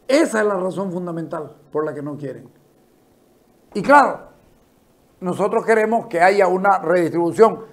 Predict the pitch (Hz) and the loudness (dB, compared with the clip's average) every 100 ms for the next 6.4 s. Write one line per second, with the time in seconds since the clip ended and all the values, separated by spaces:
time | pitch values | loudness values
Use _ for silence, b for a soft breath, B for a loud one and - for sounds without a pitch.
0 | B B B _ - 247 233 233 233 226 | B B B _ 6 6 8 4 2 4
1 | 311 339 320 262 214 - - 202 156 196 | 6 6 6 4 2 -2 -2 -2 0 -4
2 | 196 254 285 277 - 165 175 170 170 175 | -2 8 8 8 2 -4 -2 -2 -4 4
3 | 254 320 302 302 285 277 302 302 302 - | 6 8 10 10 8 4 2 2 -2 -10
4 | b b b - 294 320 302 285 247 247 | b b b 4 8 10 8 8 4 4
5 | 330 349 254 - - - 220 247 330 320 | 2 2 -2 -10 -20 4 8 10 8 4
6 | 320 311 269 233 | 2 0 -4 -6